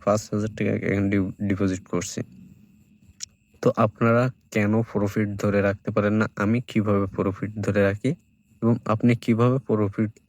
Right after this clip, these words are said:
ধরে রাখবেন, সেই বিষয়টা কিন্তু আমি এই দুই মিনিট ছাব্বিশ সেকেন্ডের ভিডিওতে বলবো। অবশ্যই দুই মিনিট ছাব্বিশ সেকেন্ড আপনারা ভিডিওটা দেখবেন। তো আমার দুই হাজার টাকা প্রফিট নেওয়ার কথা,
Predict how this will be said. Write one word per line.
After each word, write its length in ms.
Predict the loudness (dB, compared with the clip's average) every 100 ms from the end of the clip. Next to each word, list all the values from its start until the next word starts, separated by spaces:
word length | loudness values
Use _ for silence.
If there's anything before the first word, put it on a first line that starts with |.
| -4
ধরে 180 | 0 2
রাখবেন, 380 | 2 2 -2 -4 -4
সেই 260 | -6 -2 -2
বিষয়টা 500 | 0 -2 -2 -2 -2
কিন্তু 340 | 0 -2 0 -2 0
আমি 200 | 0 0
এই 200 | 0 0 -2 -4 0
দুই 120 | 2
মিনিট 260 | 4 2 0
ছাব্বিশ 360 | -4 -4 -2 -2
সেকেন্ডের 440 | -2 -2 -2 -2
ভিডিওতে 440 | -2 0 0 0 0
বলবো। 340 | 0 0 0 -6 -18 -20 -4
অবশ্যই 460 | 0 2 0 0 -2 -2
দুই 160 | 0 2
মিনিট 240 | 2 0 -2
ছাব্বিশ 320 | -2 -2 -2 -2
সেকেন্ড 240 | -2 -2 -4
আপনারা 320 | -6 0 0 0 -4
ভিডিওটা 340 | -2 0 0 0
দেখবেন। 400 | 0 -2 -2 -8 -10 -20 -20 _ _ _ _ _ _ 2
তো 20 |
আমার 180 | 4 4 4
দুই 100 | 4
হাজার 180 | 2 -2
টাকা 140 | -8
প্রফিট 400 | -4 -2 -2 -6 -12 _ 0 2 2
নেওয়ার 240 | 2 2
কথা, 300 | 0 0 0